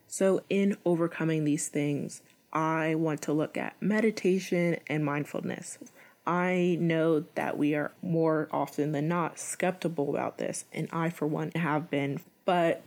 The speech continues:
recently I've been convinced, and I've been testing out, and it seems pretty good. So I just want to share with you, and hopefully we'll all get on this bandwagon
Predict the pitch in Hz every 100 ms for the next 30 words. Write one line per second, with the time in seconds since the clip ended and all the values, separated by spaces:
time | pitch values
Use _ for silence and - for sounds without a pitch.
0 | _ 196 185 196 180 180 165 180 170 180
1 | 196 - - - 170 160 160 156 151 -
2 | - 165 - 156 151 156 - - 175 170
3 | 180 180 180 165 170 170 - - 190 196
4 | 214 - - 160 160 160 165 - - -
5 | - 160 165 160 - - 160 151 - 185
6 | 180 175 - 156 156 160 - 156 160 165
7 | 160 - 165 151 135 139 143 - - -
8 | - - - - -